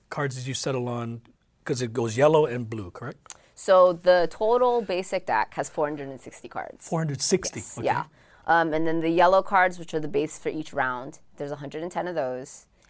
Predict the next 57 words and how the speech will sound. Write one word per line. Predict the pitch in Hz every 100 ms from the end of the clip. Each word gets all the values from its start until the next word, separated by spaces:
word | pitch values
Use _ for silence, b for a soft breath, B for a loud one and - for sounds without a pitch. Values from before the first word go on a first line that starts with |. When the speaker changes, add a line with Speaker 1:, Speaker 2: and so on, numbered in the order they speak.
| b
Speaker 2:
And | 147
then | 139
there's | 131 -
three | 143
hundred | 139 127 131
and | 127
fifty | - 131 - 87 - _
of | 143 -
the | 107
blue | 107 87
cards. | 80 57 - - -
Speaker 1:
And | 131
they | 131 123
are | 120 127
adjectives | 120 139 143 170 156
or? | 139 120 113 -
Speaker 2:
So | - 185
the | 170
yellow | 170 180
cards | 180 185 175
are | -
all | 156
gonna | 170 165
be | 160 151
the | 131 101
adjectives, | - - 101 -
so | 143
the | 139
Speaker 1:
Adjective. | 131
Speaker 2:
descriptive | - 147 - 135
words. | 101 110 -
So | - 180
that's | 165 170
what | 175 160
you |
base | 139 143 -
the | 135
round | 120 104 95
off | -
of, | 90 82
right? | 135 -
So | 135
Manini | 156 185 202 190 160 147
or | 147
Hauna. | 160 160 147 139
So | -
every | 262 339
round | 269 262 247 190
there's | 190
only | 185
one | 170 165
of |
those | 156 143
get, | - - -
that | 139
gets | 139 -
played. | - 117 -